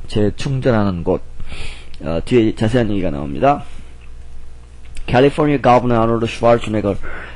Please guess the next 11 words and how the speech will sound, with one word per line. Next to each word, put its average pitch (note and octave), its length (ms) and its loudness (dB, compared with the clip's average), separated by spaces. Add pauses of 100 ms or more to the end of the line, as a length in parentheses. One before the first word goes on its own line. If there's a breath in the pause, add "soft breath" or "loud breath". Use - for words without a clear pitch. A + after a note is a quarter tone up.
has A#2 240 4
unveiled A2 520 6
the G2+ 240 -4
state's - 360 -2
first B2 520 2
hydrogen A2 480 2
refueling A#2+ 640 2
station A#2 720 0
in G2 120 2
Los G2+ 260 0
Angeles. - 680 2